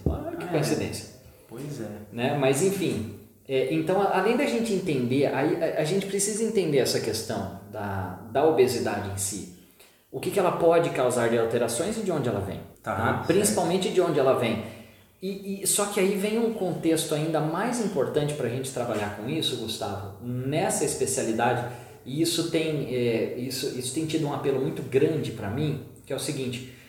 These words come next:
Speaker 1: você não tem só que entender a obesidade, você tem que entender a pessoa que tem essa obesidade. E aí, a partir de agora, eu vou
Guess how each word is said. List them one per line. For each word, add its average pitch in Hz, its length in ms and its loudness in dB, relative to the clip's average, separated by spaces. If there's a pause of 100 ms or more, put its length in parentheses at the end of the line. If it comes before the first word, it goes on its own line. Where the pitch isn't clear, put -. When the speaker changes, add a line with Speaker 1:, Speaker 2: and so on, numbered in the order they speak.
(140)
Speaker 1:
você 123 320 0
não 160 220 0
tem 180 280 -2
só 165 440 -2
que 151 80 -6
entender 123 1080 -2
a 127 140 -2
obesidade, 113 760 0
você 110 260 -6
tem 120 160 -8
que 120 100 -8
entender 117 320 -4
a 117 60 -4
pessoa 139 920 -6 (160)
que - 100 -20
tem - 220 -18
essa - 140 -18
obesidade. 85 560 -16 (680)
E 107 120 -6
aí, 113 200 2
a 143 60 6
partir 139 340 0
de 131 60 4
agora, 117 340 6
eu 143 120 2
vou 139 400 4